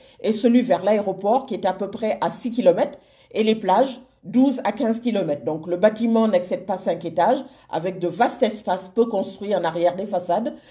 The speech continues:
tandis que le commerce informel s'est emparé donc du trottoir en avant donc de celle-ci. Voilà. Donc, euh, voilà, donc, euh,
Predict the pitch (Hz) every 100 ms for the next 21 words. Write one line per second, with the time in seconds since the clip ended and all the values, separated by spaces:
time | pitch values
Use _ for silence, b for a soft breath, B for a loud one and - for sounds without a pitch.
0 | B 214 214 226 254 190 202 196 208 -
1 | - - 175 185 247 240 190 180 175 185
2 | 180 202 180 175 - 220 196 180 170 196
3 | 233 B B B 180 175 175 208 233 208
4 | 214 196 190 - - - _ _ _ 170
5 | 131 - _ _ _ _ _ _ 156 180
6 | 180 180 175 165 160 147 131 127 127 -
7 | _ _ _ _ _ _ _ _ _ _
8 | _ _ _ _ _ _ _ _ _ -
9 | 160 180 185 175 175 165 156 147 143 135